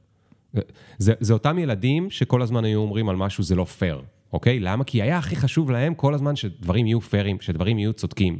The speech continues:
ואם הוא עשה ככה, אז מגיע לו, ואם הוא לא עשה ככה, אז לא מגיע לו. ו-, <coughs> איפה זה פגש אותך בחיים? ההבנה, ועוד בגיל מאוד מאוד צעיר,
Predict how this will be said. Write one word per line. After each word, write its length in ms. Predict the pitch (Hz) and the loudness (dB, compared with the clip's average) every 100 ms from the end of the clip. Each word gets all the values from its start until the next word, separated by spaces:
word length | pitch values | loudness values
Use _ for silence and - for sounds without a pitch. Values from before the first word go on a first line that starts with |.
| - | -4
ואם 280 | 85 104 131 | 0 2 0
הוא 180 | 117 107 | 0 -4
עשה 200 | - 98 | -4 -2
ככה, 300 | 127 120 95 | -2 -2 -2
אז 80 | |
מגיע 220 | 82 95 160 | 0 0 0
לו, 100 | 107 | 0
ואם 120 | 107 | 0
הוא 100 | 110 | 0
לא 60 | |
עשה 160 | 104 104 | -2 -4
ככה, 220 | - 80 | -4 -2
אז 100 | 78 | 0
לא 80 | 90 | 0
מגיע 240 | 120 143 | 0 0
לו. 120 | 160 180 - - - - - 98 | -2 -4 -10 -20 -20 -20 -16 -8
ו-, 260 | 80 90 85 - _ _ _ _ _ _ _ - | 2 2 2 -6 _ _ _ _ _ _ _ 2
<coughs> 40 | - - - _ - | 2 -4 -18 _ 0
איפה 180 | 135 190 | 0 2
זה 120 | 151 | 0
פגש 300 | - 113 120 | 0 0 0
אותך 160 | 147 123 95 | 0 0 0
בחיים? 420 | - 113 170 165 - - - - - | 2 2 2 -2 -8 -20 -20 -10 -2
ההבנה, 760 | 82 80 92 80 85 117 156 156 104 | 0 2 0 0 2 2 0 -2 -4
ועוד 220 | 78 69 | -4 0
בגיל 200 | 78 127 | 2 4
מאוד 180 | 117 123 | 4 0
מאוד 140 | 127 | 0
צעיר, 320 | - 143 175 | 0 0 0